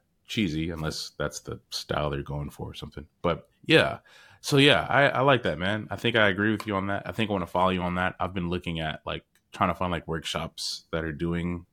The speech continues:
that kind of thing, like, storytelling for, like,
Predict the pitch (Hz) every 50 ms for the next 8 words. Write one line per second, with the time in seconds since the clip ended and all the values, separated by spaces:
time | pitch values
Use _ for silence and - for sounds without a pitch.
0 | _ - 92 90 87 - - 98 95 95 92 - 104 104 104 104 98 87 85 -
1 | 190 190 - - _ - 196 - - - - - 92 90 90 87 85 - 92 85
2 | 85 85 82 80 80 76 - _ - 78 80 80 78 76 76 73 - - _